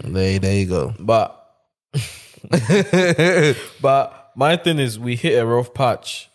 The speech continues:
Speaker 2: when it happened.
Speaker 1: Yeah.
Speaker 2: It's not like you got up, you got up out of the blue and then decided to go and cheat. We had problems then.
Speaker 1: Right.
Speaker 2: You get me? Maybe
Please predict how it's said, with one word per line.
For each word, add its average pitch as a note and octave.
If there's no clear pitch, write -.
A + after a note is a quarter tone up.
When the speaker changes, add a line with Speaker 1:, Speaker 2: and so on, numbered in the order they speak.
Speaker 2:
when A2
it G2+
happened. G#2+
Speaker 1:
Yeah. G#2+
Speaker 2:
It's G#2+
not C3+
like A#2
you G#2+
got A2+
up, -
you A2
got G#2
up -
out A2+
of G#2
the G#2
blue G#2+
and G2
then G2+
decided G#2
to G2
go G#2
and F#2+
cheat. -
We A2+
had B2
problems A#2
then. A#2
Speaker 1:
Right. G2+
Speaker 2:
You G#2+
get B2
me? G#2
Maybe G#2+